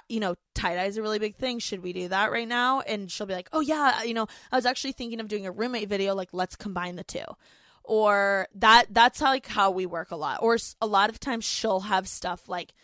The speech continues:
for instance, we had, she had in her head forever to do, um, being other people's personal assistants, and which we did with, um, Lauren D I Y.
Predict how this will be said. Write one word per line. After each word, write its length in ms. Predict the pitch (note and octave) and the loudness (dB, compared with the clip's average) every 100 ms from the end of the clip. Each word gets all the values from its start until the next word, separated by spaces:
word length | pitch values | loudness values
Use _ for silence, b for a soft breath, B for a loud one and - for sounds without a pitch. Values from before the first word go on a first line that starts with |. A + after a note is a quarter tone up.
| b | b
for 100 | - | -2
instance, 400 | B3 A#3 A3+ G#3+ | -2 0 -6 -8
we 240 | G3+ G#3 A#3 | -10 -8 -6
had, 540 | B3+ G#3 G3 F#3+ F#3 - | -4 -4 -4 -4 -6 -10
she 220 | - B3+ | -8 -4
had 160 | A#3+ | -4
in 100 | G3+ | -4
her 300 | F#3 F#3+ G#3 | -6 -8 -8
head 460 | F#3+ G#3+ A#3 G3 F3+ | -4 0 2 2 -2
forever 640 | - F3 - F#3 G3 F3 F3+ | -8 -10 -6 -4 -2 -4 -4
to 160 | - | -10
do, 520 | E3+ F3 F3 E3+ E3 F3+ b b b b b - | -8 -8 -4 -2 -2 -6 b b b b b -4
um, 540 | F#3+ F3+ E3 A#2+ A#2 - _ G3+ | -2 -2 -4 -10 -18 -20 _ -6
being 300 | G#3 G3 D#3+ | -4 -2 -2
other 220 | F3+ F3+ | 0 -2
people's 340 | F#3+ E3+ E3+ | -4 -10 -12
personal 440 | - D3 - F3+ B2+ | -12 -12 -12 -14 -14
assistants, 800 | - F3 - G3+ A3+ - - - - | -12 -12 -10 -10 -10 -6 -6 -8 -6
and 340 | G#3 F#3 E3+ | -4 -4 -6
which 200 | F#3+ F#3+ | -8 -6
we 100 | G3+ | -6
did 240 | F#3+ F#3 F#3 | -2 -2 0
with, 220 | F#3+ F3+ - | -2 -4 -8
um, 340 | - F3+ E3 E3 | -6 -4 -6 -12
Lauren 840 | F3+ F3+ F#3 E3+ F3 F3 F#3 G3 - _ _ F3+ | -6 -4 -2 -4 -4 -8 -10 -12 -14 _ _ -14
D 180 | F#3+ F#3 | -6 -2
I 120 | E3 | -2
Y. 420 | D#3 A#2+ C#3+ D4 | -2 -2 -2 -6